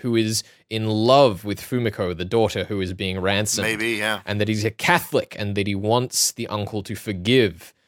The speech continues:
Speaker 1: this Catholic man.
Speaker 2: Do you think that Makita is Catholic?
Speaker 1: In-, initially, initially, I thought that it was probably that Makita is keeping, uh, his Catholicism secret because supposedly the uncle says he hates Catholicism.
Speaker 2: Mm.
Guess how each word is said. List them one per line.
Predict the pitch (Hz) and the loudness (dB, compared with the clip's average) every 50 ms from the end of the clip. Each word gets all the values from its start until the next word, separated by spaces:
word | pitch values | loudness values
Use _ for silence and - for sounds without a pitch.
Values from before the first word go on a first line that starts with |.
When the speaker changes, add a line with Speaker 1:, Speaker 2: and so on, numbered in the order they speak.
| _ _ _ _ _ _ _ | _ _ _ _ _ _ _
Speaker 1:
this | - 98 95 101 98 95 - - - | -16 -8 -4 -2 0 0 0 0 -2
Catholic | - - 123 113 104 - - 110 98 - | 0 2 0 0 0 0 -4 -4 -4 -2
man. | 107 104 101 92 - - - - _ _ - | -2 -2 0 0 -2 -4 -8 -14 _ _ -12
Speaker 2:
Do | 110 | -6
you | 107 | -4
think | 127 127 110 113 | -2 -2 -2 -4
that | 123 120 | -4 0
Makita | 120 120 120 - - 120 113 | 0 0 0 0 0 0 0
is | 113 - | 0 0
Catholic? | - - 135 131 - - 170 214 - - - - - - - 190 - - 160 | 2 2 0 0 0 -2 -4 -4 -6 -8 -12 -12 -12 -12 -12 -14 -10 0 0
Speaker 1:
In-, | 165 170 170 - | 0 0 2 0
initially, | 175 175 175 190 240 254 - - 269 226 214 233 254 - - | 2 4 4 6 6 4 4 4 4 4 4 4 2 0 -2
initially, | 151 147 151 170 190 - - 233 220 208 196 180 | 0 2 4 4 4 4 4 4 6 6 8 6
I | 170 160 | 6 6
thought | - 180 170 156 - | 4 4 2 4 4
that | 151 143 | 2 2
it | 143 | 2
was | 139 120 | 0 0
probably | - - 135 131 131 123 127 123 117 | 0 0 0 0 0 2 2 2 2
that | 120 110 | 2 2
Makita | 110 110 113 113 107 135 120 - 131 117 113 113 113 - - | 2 2 2 2 2 0 0 0 2 4 4 2 2 0 -2
is | 104 110 107 104 104 98 - | -2 -2 0 0 0 -2 -4
keeping, | - - - 117 110 107 127 117 110 104 104 104 104 - _ _ _ _ _ _ _ _ _ | -4 -4 -4 -4 -4 -2 -2 -2 -2 -2 -4 -6 -6 -8 _ _ _ _ _ _ _ _ _
uh, | 98 98 95 90 | -2 0 0 2
his | 104 107 101 - | 0 0 -2 -2
Catholicism | - 117 - 123 113 110 107 - - 117 101 104 101 | -2 -2 0 0 2 2 2 2 0 -2 -2 -2 -2
secret | 98 - - 180 180 165 - 127 - - - - | -2 0 2 2 2 2 0 -2 -2 -4 -8 -14
because | 95 - 110 101 | -8 -6 -6 -4
supposedly | - - 98 - 110 107 101 - 107 95 104 98 | -4 -4 -4 -2 -2 -2 0 -2 -2 -2 -2 -2
the | 95 101 85 | -2 -2 -4
uncle | 87 98 98 - 104 | -4 -4 -4 -4 -4
says | - - 104 - | -2 -2 -2 0
he | 113 104 | 0 0
hates | - - 151 156 - - | 4 4 4 4 4 2
Catholicism. | - - 101 - - 85 76 73 - - 98 - - 85 | 0 -2 -4 -4 -2 -2 -2 -2 -4 -6 -8 -10 -12 -12
Speaker 2:
Mm. | 107 110 120 131 131 123 110 95 | -12 -8 -6 -6 -4 -4 -6 -8